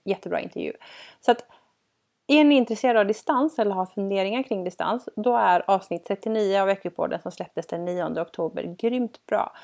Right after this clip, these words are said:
Och jag kan också säga att om man inte håller på med distans utan bara håller på med hästar generellt, så är det så mycket matnyttiga grejer i det här avsnittet. Jag tror väldigt starkt på att man kan lära väldigt mycket av olika grenar.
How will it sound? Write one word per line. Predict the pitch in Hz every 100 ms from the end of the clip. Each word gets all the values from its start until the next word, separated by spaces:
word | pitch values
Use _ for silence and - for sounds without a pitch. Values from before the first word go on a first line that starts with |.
| -
Och | -
jag | 240
kan | 247
också | 277 269
säga | 262 277 202
att | 190 -
om | 220
man | 220 214
inte | 320 285 220
håller | 339 381
på | 247
med | 196 170
distans | 175 - - 233
utan | 240
bara | 240 240
håller | 233
på | 233
med | 214
hästar | 220 - 208
generellt, | 226 262 349 - - - _
så | - 285
är | 277 240 196
det | 185 185 -
så | - - - 392
mycket | 254 247 226
matnyttiga | 208 196 180 185 185 190
grejer | 180 180 170 214 214 -
i | 214
det | 190
här | 180
avsnittet. | 170 - 180 165 254 262 _ _ _ _ _
Jag | 285 294
tror | - 214
väldigt | 196 196
starkt | - 262 247 254 _
på | 175
att | 175
man | 180
kan | 175 190
lära | 196 190 190
väldigt | 190 185
mycket | 196 196
av | 190 196
olika | 220 208 190 185
grenar. | 185 233 247 226 262 247 285